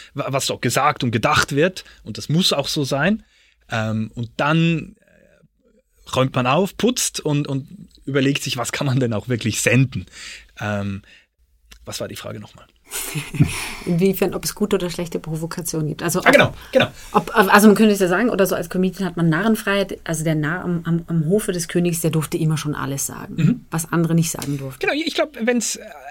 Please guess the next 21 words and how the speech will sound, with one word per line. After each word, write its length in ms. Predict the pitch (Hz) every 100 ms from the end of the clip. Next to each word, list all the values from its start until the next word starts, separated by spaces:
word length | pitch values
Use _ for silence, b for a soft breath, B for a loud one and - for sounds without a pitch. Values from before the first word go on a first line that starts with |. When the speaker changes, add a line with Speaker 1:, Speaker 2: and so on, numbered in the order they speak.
| -
Speaker 1:
eben 160 | 180
eine 240 | 151 202 190
Pointe 400 | - 165 175 175
ist, 180 | 156
nicht 180 | 185 -
schlimm, 260 | - 277 127
aber 180 | 147 151
wenn's, 360 | 160 156 - -
wenn's 200 | 170 -
dann 180 | 156 156
zum 160 | 160
System 500 | 135 143 - 254 277
wird, 360 | 160 101 - -
wenn's 240 | - 135 -
dann 140 | 131
ein 200 | 123 113 -
Businessmodell 840 | 277 - 220 - 131 127 143 117
<laughs> 80 | 143
wird, 280 | 110 107 -
wie 80 | 131
bei, 340 | 123 113 113